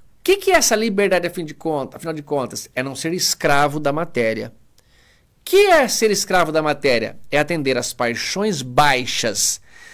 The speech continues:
substituindo o império das sensações, usar droga, fumar coisas erradas, injetar coisas erradas. Essas sensações baixas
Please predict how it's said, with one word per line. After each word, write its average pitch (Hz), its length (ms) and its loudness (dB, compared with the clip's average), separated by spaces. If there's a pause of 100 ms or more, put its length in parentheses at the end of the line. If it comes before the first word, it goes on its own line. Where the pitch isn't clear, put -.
(220)
substituindo 190 560 0
o 180 80 2
império 180 500 4
das 185 160 0
sensações, 185 1000 2 (340)
usar 143 260 -2
droga, 143 800 0 (200)
fumar 165 960 0 (380)
coisas 151 340 0
erradas, 147 680 2
injetar 175 420 0
coisas 151 260 -2
erradas. 143 760 2 (1600)
Essas 190 440 0
sensações 160 600 -4
baixas 127 760 -2